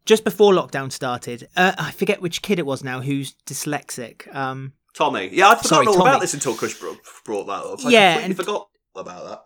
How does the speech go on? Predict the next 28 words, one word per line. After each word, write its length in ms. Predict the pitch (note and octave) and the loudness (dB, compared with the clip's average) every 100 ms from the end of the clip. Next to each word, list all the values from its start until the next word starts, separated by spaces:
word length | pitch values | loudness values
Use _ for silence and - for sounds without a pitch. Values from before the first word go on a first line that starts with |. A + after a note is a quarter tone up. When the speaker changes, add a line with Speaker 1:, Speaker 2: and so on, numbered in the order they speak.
| - | -4
Speaker 1:
Yeah, 180 | C4+ G#3+ | 2 4
and 140 | G3 | 4
he 140 | B3+ D4 | 4 4
was 100 | - | 2
the 80 | |
one 160 | F#3+ F3 | 2 2
who 120 | F3+ | 4
basically 460 | F3+ F3 - - F3 | 4 2 0 -4 -2
found 340 | F3+ F3+ F3 | 2 2 6
out 380 | G#3 A#3 - - - - | 6 6 2 -12 -12 -4
that 160 | D3+ - | -2 -2
Tommy 320 | D3+ C#3 C3 | -4 -4 -6
had 200 | A2+ B2+ | -6 -6
dyslexia 680 | A#2 - B2 - B2 B2 C#3+ | -6 -6 -8 -8 -8 -4 -2
and 280 | D#3+ D3+ C#3+ | -2 -2 -4
comforted 460 | - G3 F3 D#3 E3 | -2 -2 -2 -4 -2
Speaker 2:
Mm. 40 | |
Speaker 1:
him 220 | E3 D#3 | 0 -2
and 80 | D#3 | -2
looked 180 | D#3+ D#3+ | -4 0
after 260 | E3+ E3+ D3 | 0 0 -4
him, 240 | C3+ C3 | -6 -8
because 260 | C#3 F3 E3 | -6 -4 -4
Tommy 400 | - F3 F3 E3 | -2 -2 -2 -4
felt 280 | - D#3+ D3+ | -2 -4 -2
like 240 | D3+ D3 | -4 -4
he 160 | - D#3+ | -8 -6
couldn't 420 | F3 E3 D#3+ | -6 -4 -6